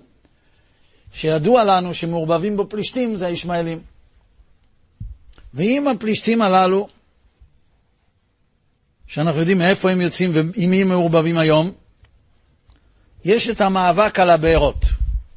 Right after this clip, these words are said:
הבאר הראשונה שחפר יצחק קראו עסק, לבאר השנייה קראו שטנה, ולבאר השלישית קראו רחובות, ויש גם שבעה ששם נמצאת באר שבע.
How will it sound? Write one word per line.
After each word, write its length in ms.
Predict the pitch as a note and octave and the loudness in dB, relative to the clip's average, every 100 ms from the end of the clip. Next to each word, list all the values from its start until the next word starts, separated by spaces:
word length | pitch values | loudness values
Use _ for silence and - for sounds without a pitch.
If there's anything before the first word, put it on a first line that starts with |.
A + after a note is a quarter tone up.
| - - _ _ _ _ _ _ _ _ _ _ _ _ _ _ _ _ _ _ _ _ _ _ _ _ - | -20 -20 _ _ _ _ _ _ _ _ _ _ _ _ _ _ _ _ _ _ _ _ _ _ _ _ -8
הבאר 260 | E3+ C4 C#4 | 0 2 2
הראשונה 520 | B3 A#3+ G#3+ A3+ B3 | 0 -2 0 0 -2
שחפר 440 | G#3+ E3+ F#3+ A#3 | -4 -6 0 0
יצחק 300 | G#3+ - A3 | 0 0 0
קראו 220 | A3 G#3+ | 2 2
עסק, 380 | G#3 G3+ A#3 G#3+ | 2 0 -2 0
לבאר 300 | G3 F#3+ A3 | 2 4 4
השנייה 300 | G#3 G3+ G3+ | 2 -2 -2
קראו 220 | G3 G3+ | -2 -2
שטנה, 480 | F#3+ F#3 - F3+ G3 G3 | -2 -4 -6 -4 -2 0
ולבאר 360 | F3+ F3 F#3 | 0 0 -2
השלישית 400 | F#3+ G#3 D#3+ E3+ | -4 -10 -10 -10
קראו 340 | - E3 E3 D#3+ | -6 -4 -4 -6
רחובות, 580 | D#3 D3 F3+ A#3+ - _ _ _ _ _ _ - | -6 -4 -4 -4 -8 _ _ _ _ _ _ -10
ויש 240 | D3+ E3 | -6 -6
גם 320 | C#3 D#3 D#3+ E3 _ _ _ _ _ | -2 -2 -2 -6 _ _ _ _ _
שבעה 560 | - C3+ A#2+ - F3 F3 - _ _ _ _ _ _ _ _ _ | -14 -12 -4 0 2 0 -6 _ _ _ _ _ _ _ _ _
ששם 380 | - A#2 - D3 | -20 -12 -8 -6
נמצאת 360 | C#3+ B2 C#3 B2+ | -6 -8 -8 -8
באר 200 | B2 A#2+ | -6 -6
שבע. 340 | - C#3+ G2+ | -4 -4 -4